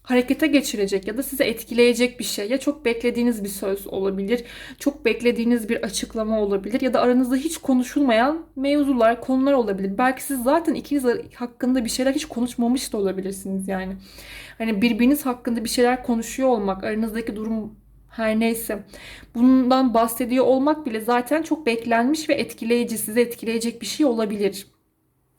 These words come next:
Bunlarla alakalı gündemler var. Ee, peki bir eyleme geçme enerjisi olur mu karşı tarafın? Bir soralım bakalım. Kupa ikilisi.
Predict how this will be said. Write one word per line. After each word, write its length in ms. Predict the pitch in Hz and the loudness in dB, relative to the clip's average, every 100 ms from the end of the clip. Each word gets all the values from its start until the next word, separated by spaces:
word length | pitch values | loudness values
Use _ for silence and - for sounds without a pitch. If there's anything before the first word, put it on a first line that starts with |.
| _ _ _ - | _ _ _ -4
Bunlarla 440 | 233 254 269 254 | 2 4 4 2
alakalı 360 | 220 202 254 277 | -2 -4 -4 -4
gündemler 600 | 220 226 226 226 226 208 | -4 -2 -2 -2 -2 -2
var. 300 | 196 254 - - - - - - - - - - - - _ 220 | -2 -2 -4 -14 -20 -20 -20 -20 -20 -20 -20 -20 -20 -20 _ -4
Ee, 260 | 214 214 220 | -2 0 2
peki 260 | 311 311 | 2 4
bir 80 | 302 | 4
eyleme 380 | 262 262 294 330 | 4 4 4 4
geçme 320 | 302 294 294 | 0 0 0
enerjisi 440 | 277 269 277 - 294 | 2 0 0 -4 -4
olur 220 | 254 302 | 2 4
mu 280 | 269 202 202 | 4 2 -4
karşı 420 | 214 214 - - | -8 -6 -6 -8
tarafın? 440 | 214 214 247 262 | -10 -8 -6 -4
Bir 100 | 247 | -4
soralım 540 | 247 - 226 226 226 208 | -6 -8 -8 -6 -6 -8
bakalım. 460 | - - 247 262 - _ _ _ _ _ _ _ _ _ _ _ _ _ _ _ _ _ 92 92 90 85 _ _ _ _ _ _ _ _ - - _ _ _ _ - _ _ _ _ _ _ - - _ | -10 -10 -10 -12 -18 _ _ _ _ _ _ _ _ _ _ _ _ _ _ _ _ _ _ _ _ -20 _ _ _ _ _ _ _ _ -20 -20 _ _ _ _ -20 _ _ _ _ _ _ -20 -20 _
Kupa 260 | 330 330 - | -2 2 2
ikilisi. 540 | - - 202 - | 0 -8 -8 -8